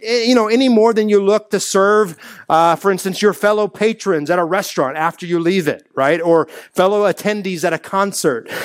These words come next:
after it ends. You have no relationship with those folks, right? You're not serving them in any way after you scatter from the restaurant or the concert. You go to those contexts to be served. There's no enduring identity of relationship to tell you otherwise.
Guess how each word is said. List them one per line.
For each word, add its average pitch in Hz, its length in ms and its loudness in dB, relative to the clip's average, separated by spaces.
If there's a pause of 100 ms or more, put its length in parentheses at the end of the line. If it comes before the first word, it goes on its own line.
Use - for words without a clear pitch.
(140)
after 190 320 2
it 160 80 2
ends. 147 500 -2
You 247 120 6
have 294 260 0 (260)
no 269 140 4
relationship 277 640 0
with 208 120 -6
those 170 240 -2
folks, 139 340 -4
right? 226 160 0
You're 262 80 -6
not 285 180 -4
serving 214 600 2
them 147 320 2 (200)
in 185 120 4
any 247 200 0
way 226 300 2
after 175 240 0
you 175 140 -8
scatter 196 440 -2
from 185 160 -6
the 175 80 0
restaurant 165 520 -2
or 170 160 4
the 143 80 -2
concert. 156 600 0 (220)
You 220 160 4
go 233 220 0
to 202 100 -12
those 185 220 -6
contexts 196 640 -6 (100)
to 226 180 0
be 196 200 -4
served. 165 840 -4 (640)
There's 151 140 0
no 190 140 4
enduring 170 480 2
identity 151 520 0
of 135 100 -4
relationship 147 540 -2
to 135 80 -6
tell 160 180 -2
you 135 160 0
otherwise. 117 640 -2